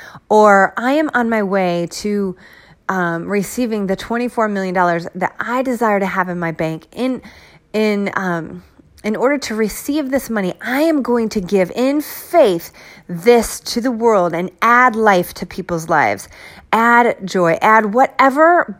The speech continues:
benefit you have to gift, gift to the world."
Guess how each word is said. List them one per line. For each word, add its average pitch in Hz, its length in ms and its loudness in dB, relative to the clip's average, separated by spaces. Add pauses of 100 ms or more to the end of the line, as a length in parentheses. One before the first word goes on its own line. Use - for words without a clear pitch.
benefit 330 580 4
you 233 260 -2
have 339 320 2
to 233 120 0
gift, 208 840 0 (220)
gift 220 460 2 (300)
to 277 160 -2
the 294 120 0
world." 202 480 2